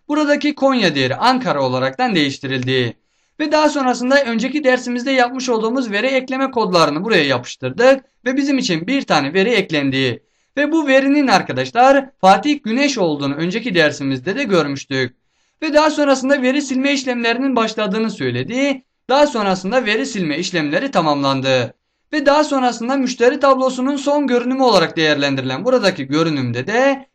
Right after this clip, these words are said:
bir ve üç numaralı müşterilerin olduğunu bize söyledi. Yani iki numaralı müşterinin tamamen kaldırıldığını buradan tekrar bize hatırlattı.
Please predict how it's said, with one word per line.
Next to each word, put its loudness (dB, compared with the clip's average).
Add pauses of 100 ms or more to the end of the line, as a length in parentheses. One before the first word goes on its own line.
bir 2
ve 0
üç -2
numaralı 2
müşterilerin -2
olduğunu -2
bize -2
söyledi. -2 (280)
Yani 2
iki -2
numaralı 2
müşterinin 0
tamamen -2
kaldırıldığını -2 (140)
buradan 2
tekrar 0
bize 0
hatırlattı. 0